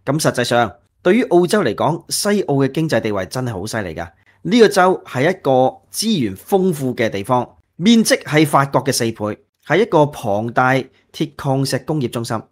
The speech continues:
當地嘅資源行業呢，喺上個財政年度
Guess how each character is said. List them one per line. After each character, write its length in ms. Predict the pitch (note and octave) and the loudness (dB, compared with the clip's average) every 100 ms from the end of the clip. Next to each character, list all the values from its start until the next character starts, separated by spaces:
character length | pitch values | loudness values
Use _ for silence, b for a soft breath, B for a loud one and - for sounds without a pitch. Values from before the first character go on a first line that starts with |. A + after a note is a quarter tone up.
| _ - | _ -2
當 320 | G3 G#3 G3+ | 0 2 2
地 420 | C3+ C#3 C3+ - _ _ - | 4 4 2 -4 _ _ -2
嘅 240 | D#3+ D#3 | 0 0
資 320 | D3+ G3 G#3+ | -2 -2 0
源 340 | D3+ G#2 G#2+ G#2+ _ | 0 -2 -6 -10 _
行 300 | - G2+ A2 | -10 -8 -6
業 120 | C#3 | -2
呢， 120 | E3 C#3+ _ _ | -2 -2 _ _
喺 220 | - C#3+ | -4 -2
上 420 | A3 - D3 C#3+ C#3 | 0 2 4 4 2
個 220 | C#3 C3+ | 4 4
財 240 | C#3 G#2+ G2+ | 2 -4 -4
政 160 | B2+ | -4
年 120 | A2 F#2 | -4 -2
度 320 | A#2+ - | -2 -4